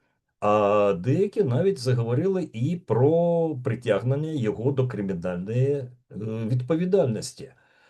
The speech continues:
Тому що, е, ми знаємо, що Блумберг опублікував, е, а, е, розшифровки аудіозаписів розмов Віткофа з Дмитрієвим і Сушаковим,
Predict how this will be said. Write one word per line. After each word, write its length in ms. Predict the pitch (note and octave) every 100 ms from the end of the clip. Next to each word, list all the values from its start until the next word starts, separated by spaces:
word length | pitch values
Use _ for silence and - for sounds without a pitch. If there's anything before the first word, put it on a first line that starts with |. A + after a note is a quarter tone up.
| _ _ _ -
Тому 300 | B2 C3+ C#3
що, 320 | B2 A2 E2+ - _ -
е, 320 | G2 G#2+ G#2+ G#2+ G#2 G#2 G#2
ми 220 | A2 C#3+
знаємо, 480 | A#2+ B2 A2+ G#2 G2
що 320 | - A2 G2
Блумберг 500 | F#2+ C3 C#3 - G2 -
опублікував, 880 | G#2 A#2 A#2 A2+ B2+ A#2+ G#2+ - _ _ - _ -
е, 60 | G2
а, 320 | G#2+ A2 A2+
е, 40 | - A2 G#2+ G2+ G#2+ G#2+ A2
розшифровки 840 | C3+ B2 C#3 B2+ C#3 A#2 B2 A#2+
аудіозаписів 1200 | B2 B2 A2 A#2+ A2 B2 G2+ G#2 - G2+ F#2+ - _ -
розмов 720 | B2 D3 B2+ B2 D3+ D3 A2+ - F#2+
Віткофа 760 | A#2 B2+ - G#2+ - G2+ F2+ D#2
з 240 | - - A2 G#2+ G#2 G2+ G2
Дмитрієвим 840 | F2 G#2+ B2 B2 G#2 G2+ G2 F#2+ G2+
і 120 | A2
Сушаковим, 800 | G#2 G#2+ - F2+ - F#2 F#2+ G3+